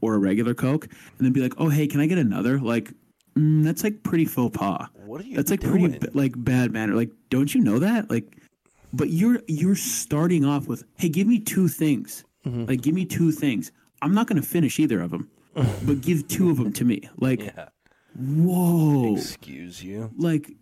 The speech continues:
Speaker 1: ex-, <laughs> that is out of bounds.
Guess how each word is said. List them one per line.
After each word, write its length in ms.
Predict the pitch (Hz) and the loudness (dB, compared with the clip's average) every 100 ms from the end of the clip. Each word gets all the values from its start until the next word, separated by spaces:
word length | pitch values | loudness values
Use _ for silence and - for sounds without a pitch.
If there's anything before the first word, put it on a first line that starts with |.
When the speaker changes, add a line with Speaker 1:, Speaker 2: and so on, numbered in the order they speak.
| - | -2
Speaker 1:
ex-, 560 | 180 170 170 175 139 170 | -2 0 -2 -2 -2 -2
<laughs> 1600 | 185 196 - 202 - - - - _ 110 - - - _ _ | 0 -2 -2 -4 -4 -10 -20 -20 _ -16 -14 -16 -20 _ _
that 220 | 147 185 208 | -2 2 2
is 180 | 202 - | 2 0
out 240 | 135 139 - | 0 0 2
of 240 | 147 127 | 0 0
bounds. 600 | 139 185 180 113 120 - | 0 2 2 -2 -4 -10